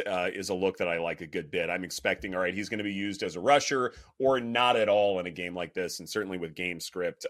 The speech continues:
uh, you know, I think everyone else will be getting the targets. Let's move on now to the Bengals and the Chiefs. K C, seven-point favorites, though at BetMGM is slightly juiced, uh,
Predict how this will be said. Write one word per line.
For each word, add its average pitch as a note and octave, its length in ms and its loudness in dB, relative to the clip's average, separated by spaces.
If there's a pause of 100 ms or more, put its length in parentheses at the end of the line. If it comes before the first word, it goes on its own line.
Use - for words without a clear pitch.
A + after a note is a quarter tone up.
uh, E2+ 320 0 (200)
you G2+ 120 -6
know, E2 100 -4
I E2+ 80 0
think F2 300 -6
everyone F#2+ 400 -2
else G#2+ 280 2
will G2 120 -4
be E2 80 -8
getting D2+ 240 -8
the C#2 80 -14
targets. - 480 -10 (400)
Let's - 160 8
move C#4+ 140 8
on B3+ 120 12
now G3+ 160 10
to F#3+ 400 4
the D3+ 240 4
Bengals D#3+ 580 8
and C3+ 300 6
the B2 80 4
Chiefs. A#2 460 0
K F3+ 280 2
C, D3 300 0
seven-point F3+ 840 4
favorites, D3 440 6
though C3+ 140 4
at A2+ 120 4
BetMGM B2 440 2
is G#2+ 140 -6
slightly A2+ 320 0
juiced, A2 480 -8
uh, G2+ 180 2